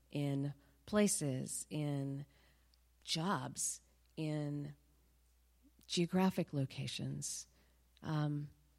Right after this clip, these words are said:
in ways in which we choose not to engage, to disengage. And it is much harder to liberate ourselves from the, the very well,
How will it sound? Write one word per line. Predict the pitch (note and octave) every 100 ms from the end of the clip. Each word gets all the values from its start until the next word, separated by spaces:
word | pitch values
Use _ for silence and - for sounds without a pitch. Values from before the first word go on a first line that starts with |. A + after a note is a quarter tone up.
| _ - _ G3+ - _ _ _ -
in | G3 F#3 F3+
ways | F3 F3 F3+ F3+
in | F#3
which | F#3 - G#3
we | G3+
choose | - G#3+ G#3+ G#3+ G#3 - - -
not | A#3 E4 E4+
to | D3
engage, | C3+ C3 C3 -
to | -
disengage. | C#3+ B3+ C#3 C3 C3 B2+ B2+ - - - - - - - _ _ _ _ _ _ _ _ _ - - - - - - - _ -
And | A#3
it | A3+ A#3+
is | B3 C4
much | D4 F#4+ -
harder | - C#3+ B2 G#2+ E3+ - - _ _ _ - -
to | - F#3 F3 D#3+ D#3+ D#3 D#3 - F3+
liberate | F3+ F#3+ E3 D3
ourselves | C#3+ - C#3+ C3+ - - - _ _ _ _ -
from | F3+ D#3+ D#3 D3+ -
the, | D#3 D#3 -
the | D#3+ D3 C#3 C#3+ - -
very | F3+ F#3 F#3+
well, | E3+ F3 F3 E3+ E3 D#3